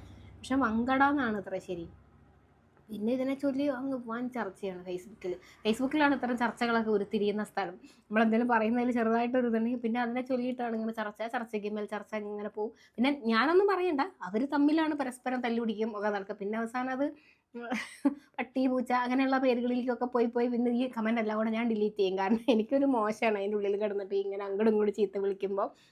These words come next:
"നീ ആരാ, നീ ഏതാ?" <laughs> വേറെ പരസ്പരം. ഇതിൻ്റെ ഒന്നും ആവശ്യമില്ല. നമ്മൾക്ക് ഓരോ നാട്ടിലും ഓരോ സംസാര രീതിയും ഓരോ ഭാഷയും അവർ ശീലിച്ച കാര്യങ്ങളൊക്കെ ഉണ്ട് അല്ലേ? ആ, എനിക്ക് സ്വന്തമായിട്ട് അങ്ങനെ തിരുത്താൻ താല്പര്യമില്ലാത്ത ആളാണ്. തിരുത്താൻ മീൻസ് നമ്മൾ പറയുന്ന ചിലപ്പോൾ ഞാൻ പിഞ്ഞാണി എന്ന് പറയും,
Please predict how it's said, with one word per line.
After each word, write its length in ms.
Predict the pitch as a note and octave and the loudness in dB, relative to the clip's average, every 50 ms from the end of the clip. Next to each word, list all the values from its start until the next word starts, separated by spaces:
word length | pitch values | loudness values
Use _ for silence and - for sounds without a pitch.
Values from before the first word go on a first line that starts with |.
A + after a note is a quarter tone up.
| _ _ _ - | _ _ _ 2
"നീ 120 | A3 A3+ A3+ A3+ | 4 4 4 4
ആരാ, 260 | A3 G#3 G3+ G3+ A3 | 4 2 2 0 0
നീ 180 | A3 G#3 G3 G#3 G#3+ G#3 | -2 0 0 0 0 2
ഏതാ?" 260 | G3+ G3 G3 G3 G#3+ C4 | 2 2 0 2 2 2
<laughs> 540 | D4 C#4+ - - - - - - E4 D4 B3+ | 2 2 0 -6 -16 -16 -4 4 6 6 6
വേറെ 140 | B3 A#3+ A#3 | 6 6 4
പരസ്പരം. 480 | A#3 A3 G#3+ G3+ F#3+ G3 G3 F#3+ F#3+ - - - - - - _ _ _ _ - | 2 2 0 0 -2 -2 -4 -4 -4 -6 -12 -20 -20 -20 -20 _ _ _ _ 0
ഇതിൻ്റെ 200 | G3+ G#3+ A3 B3+ | 2 4 6 8
ഒന്നും 200 | C#4 D4 D#4+ F4 | 8 8 6 4
ആവശ്യമില്ല. 420 | E4 C#4+ C#4+ C#4+ - D#4 B3+ A#3 G#3+ G3 | 4 2 -2 0 0 0 0 0 0 -2
നമ്മൾക്ക് 420 | F#3+ F3+ F3+ F#3+ F#3 - A#3 C#4 D#4+ D#4+ - _ - - - - _ _ _ _ - - - | -2 -4 -6 -6 -4 0 0 0 0 0 -6 _ -20 -20 -20 -20 _ _ _ _ -20 -18 -10
ഓരോ 300 | - G3+ G3 G3+ G3+ G3+ G#3 A3 A#3+ | -4 -2 0 2 4 4 4 4 4
നാട്ടിലും 460 | B3+ A#3+ A3 A3 - A#3 G#3+ A3+ B3+ C#4 - | 2 0 -2 -4 -4 -4 -4 -2 -4 -4 -4
ഓരോ 220 | G3 F#3+ G3 G3 G#3 | -2 -2 0 0 0
സംസാര 420 | G#3 - A3 G#3 F#3+ - F#3+ F#3 G3 G3+ | -2 -2 -4 -4 -2 -2 -2 0 0 0
രീതിയും 360 | G3 G3 F#3+ F3+ G3+ G#3+ A3+ G3+ | 0 0 0 0 -2 -4 -4 -2
ഓരോ 220 | F#3+ F#3 F#3 F#3+ G3 | -2 0 2 2 2
ഭാഷയും 560 | F#3+ F#3+ G3 F#3 F#3 G3 F#3 - G#3 G#3 A#3+ C4 - - - - - | 2 0 -2 -2 -2 -4 -4 -4 -4 -4 -4 -4 -8 -12 -12 -12 -8
അവർ 180 | - G#3+ G#3+ A3 A#3 | -2 0 4 4 4
ശീലിച്ച 420 | A3+ - A#3 A3+ A3 A3+ A3 - A#3 | 4 4 2 2 2 2 2 0 2
കാര്യങ്ങളൊക്കെ 640 | A3+ A3+ G#3 G3 G3 G3+ G#3 G#3 G3+ G3 - G3+ | 4 4 4 4 2 0 0 -2 -2 -2 -4 -4
ഉണ്ട് 180 | F#3+ F#3 F3 F#3 - - - | -6 -6 -6 -10 -14 -18 -12
അല്ലേ? 240 | - G#3+ G3 F3+ E3+ - - - - - - - | -6 -4 -4 -4 -4 -6 -12 -20 -20 -20 -18 -16
ആ, 40 | - F3 - - - F#3 | -16 -14 -14 -14 -8 -2
എനിക്ക് 260 | G#3+ A3+ B3 A#3+ C#4+ | 2 2 4 4 4
സ്വന്തമായിട്ട് 480 | C4+ C#4+ B3 A#3 A#3 A#3+ A#3+ B3 A#3+ B3 | 4 4 4 4 4 2 2 0 0 0
അങ്ങനെ 180 | B3 B3 B3 B3 | -2 -2 -2 -2
തിരുത്താൻ 340 | B3+ G#3+ G#3 - A3+ A3+ A#3 | -2 -4 -4 0 0 0 2
താല്പര്യമില്ലാത്ത 540 | A#3 G#3+ F#3+ F#3+ - G3+ F#3+ G#3 G3 G3 G3+ | 2 0 0 0 -4 -4 -2 -2 -2 -2 -2
ആളാണ്. 240 | G3 F#3 F3+ F3 F#3 | -4 -4 -4 -6 -4
തിരുത്താൻ 360 | - A3 G#3 G3+ G3+ G#3+ A3 A3+ A#3+ | -2 0 0 0 0 -2 -2 -2 0
മീൻസ് 240 | A3+ A3+ B3 B3 | -2 -2 -2 -2
നമ്മൾ 240 | B3 B3 B3 C4 C#4+ C#4+ | 0 2 4 4 6 6
പറയുന്ന 300 | C#4 B3+ A#3 A3+ A3+ A3+ | 6 4 2 2 0 0
ചിലപ്പോൾ 260 | A3+ G#3+ G#3 G#3 A3+ | -2 -2 -4 -2 0
ഞാൻ 180 | A3+ A3 A3 A3+ A3 | 0 2 2 0 0
പിഞ്ഞാണി 420 | A3+ A3 G#3+ G#3 G3+ G3 G3+ G3+ | 0 0 0 0 0 -2 -2 -2
എന്ന് 140 | G3+ G#3 G#3 | -2 -2 -2
പറയും, 280 | G#3+ G3+ F#3+ F#3 F#3+ | -2 0 0 -2 -2